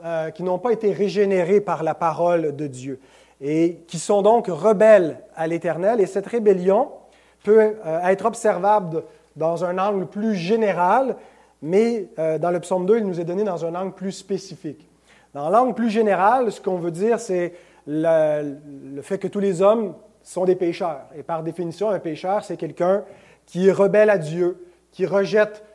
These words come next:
sa loi. Il peut, euh, l'affirmer en principe, en théorie, mais,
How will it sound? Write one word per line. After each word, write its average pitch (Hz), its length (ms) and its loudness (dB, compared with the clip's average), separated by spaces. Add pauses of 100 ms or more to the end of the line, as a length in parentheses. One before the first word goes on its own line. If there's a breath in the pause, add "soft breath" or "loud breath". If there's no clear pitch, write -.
sa 196 240 -2
loi. 175 400 0
Il 170 140 -4
peut, 180 340 -2 (200 loud breath)
euh, 147 600 -4 (200)
l'affirmer 202 840 2
en 175 100 2
principe, 180 640 -2
en 170 120 -2
théorie, 196 560 0 (420 soft breath)
mais, 208 460 -2